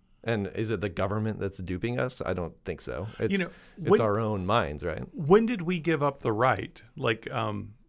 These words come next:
Speaker 2: uh, one of my patients told me about an experience they had playing pickleball at a
Speaker 1: Okay.
Speaker 2: public court, okay? And there were four of them, all family members, playing pickleball on a public court.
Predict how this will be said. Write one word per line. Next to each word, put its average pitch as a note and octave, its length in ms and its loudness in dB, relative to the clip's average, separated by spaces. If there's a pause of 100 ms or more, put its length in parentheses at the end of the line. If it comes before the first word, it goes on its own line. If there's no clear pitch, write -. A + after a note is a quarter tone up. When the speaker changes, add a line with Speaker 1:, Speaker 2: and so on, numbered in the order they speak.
(160)
Speaker 2:
uh, B2+ 40 -4
one A#2+ 180 -2
of G#2+ 100 -6
my G#2 140 -2
patients A2 640 -4 (340)
told B2+ 260 -2
me A2+ 160 -2
about G2+ 480 -2
an A2+ 100 -8
experience B2+ 600 -4
they A2+ 140 0
had G2+ 340 -2
playing G2+ 400 -6
pickleball - 600 -2 (880)
at A#2+ 100 2
a G#2+ 60 2
Speaker 1:
Okay. G#2 80 -4
Speaker 2:
public B2 520 0 (260)
court, - 460 -2 (360)
okay? A#2 400 -4 (440)
And A#2+ 120 -4
there A#2 80 2
were A#2 100 2
four D#3+ 360 4
of G#2+ 120 0
them, G#2 400 -2 (220)
all B2+ 160 2
family C3+ 400 -2
members, G2+ 500 -4
playing A#2 360 -2
pickleball G#2 760 -2
on A2+ 80 -2
a G#2 60 -2
public C3+ 420 -4
court. G#2+ 400 -2